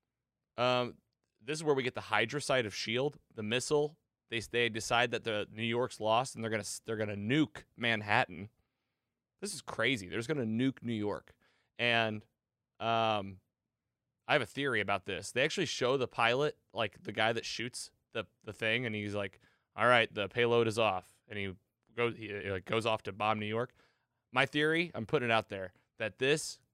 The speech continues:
captain is, like, the evil, he's the evil Captain America that we'll see in Falcon Winter Soldier. Like, it'll come back around to be, like, a flashback of this guy that, like, has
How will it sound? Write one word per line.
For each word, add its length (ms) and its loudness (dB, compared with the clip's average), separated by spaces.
captain 520 2
is, 200 -4
like, 140 -4
the 140 -14
evil, 280 -2
he's 200 -6
the 160 -8
evil 180 0
Captain 340 0
America 360 0
that 140 -2
we'll 100 -6
see 180 -6
in 100 -6
Falcon 380 -2
Winter 180 -8
Soldier. 460 -6
Like, 140 -2
it'll 120 0
come 180 0
back 200 0
around 240 0
to 40 -4
be, 100 -2
like, 120 -4
a 60 -10
flashback 600 -6
of 100 -10
this 140 -8
guy 440 -4
that, 180 0
like, 140 0
has 120 -4